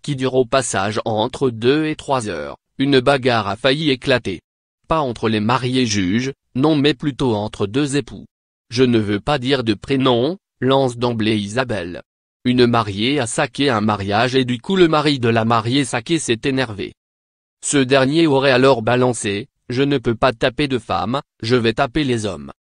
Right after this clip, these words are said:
Ainsi, il se serait retourné contre le mari de la candidate en question. « Il a fallu qu'on les sépare et tout », poursuit Isabelle.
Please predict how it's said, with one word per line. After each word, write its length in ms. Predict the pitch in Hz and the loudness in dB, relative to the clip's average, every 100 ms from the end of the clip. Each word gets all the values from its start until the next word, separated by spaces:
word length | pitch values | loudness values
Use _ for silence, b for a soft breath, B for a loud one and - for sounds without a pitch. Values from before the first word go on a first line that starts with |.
| _ - | _ 0
Ainsi, 580 | 139 127 - 110 135 - _ - | 2 2 2 -2 -4 -8 _ -4
il 160 | 123 | -4
se 160 | 120 135 | -2 -2
serait 380 | 113 131 117 113 | 2 2 4 2
retourné 640 | 113 143 180 151 131 143 | 2 2 2 2 2 2
contre 320 | - 113 - | -2 -6 -4
le 80 | 107 | -2
mari 320 | 120 117 151 | 0 0 0
de 80 | 123 | 0
la 160 | 113 107 | 0 0
candidate 680 | 165 160 143 127 127 131 | 0 0 0 2 2 0
en 80 | 131 | -4
question. « 400 | 113 123 - 101 - _ _ _ - | -2 -4 -4 -8 -8 _ _ _ -2
Il 120 | 147 | 0
a 60 | 147 | 2
fallu 360 | 160 165 185 | 2 2 0
qu'on 160 | - 131 | 2 2
les 120 | 131 | 2
sépare 520 | 113 135 135 139 139 | 0 -2 0 -2 -2
et 60 | 110 | -4
tout », 380 | - 98 135 180 _ _ | -4 -2 -2 -4 _ _
poursuit 540 | 151 135 - 156 170 | 0 0 -2 -6 -4
Isabelle. 580 | 139 117 135 104 87 73 | -2 -2 -2 -2 -6 -10